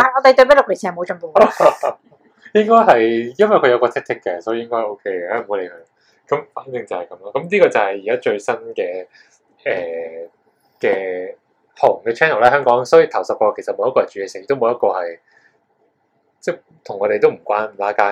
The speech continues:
Speaker 2: 嘅。
Speaker 1: 係，但係我好 subscribe，好 subscribe，好
Speaker 2: 好 subs-，
Speaker 1: surprise。
Speaker 2: 你真係學
Speaker 1: 有 subscribe。
Speaker 2: 上腦，你都上腦。
Speaker 1: <laughs> 有 subscribe，有 surprise。<laughs> 好 surprise 嘅係，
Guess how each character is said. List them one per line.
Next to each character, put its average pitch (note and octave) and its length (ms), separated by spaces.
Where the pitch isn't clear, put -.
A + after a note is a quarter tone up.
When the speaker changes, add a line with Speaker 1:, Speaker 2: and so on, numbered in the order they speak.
Speaker 2:
嘅。 F#2 180
Speaker 1:
係， D#4+ 220
但 F#4 120
係 C4+ 120
我 C4 120
好 C4 140
subscribe， B3+ 800
好 B3 80
subscribe， - 360
好 C4+ 100
Speaker 2:
好 - 40
subs-， - 240
Speaker 1:
surprise。 - 1040
Speaker 2:
你 D4+ 80
真 E3 160
係 C3+ 40
學 D3+ 60
Speaker 1:
有 - 100
subscribe。 - 220
Speaker 2:
上 C3 300
腦， C3+ 220
你 D3 80
都 D3+ 60
上 - 180
腦。 - 420
Speaker 1:
<laughs> A3+ 80
有 A3 80
subscribe， A#3 520
有 G#3 60
surprise。 G3+ 580
<laughs> - 960
好 G4+ 80
surprise A4 460
嘅 D4+ 120
係， B3 220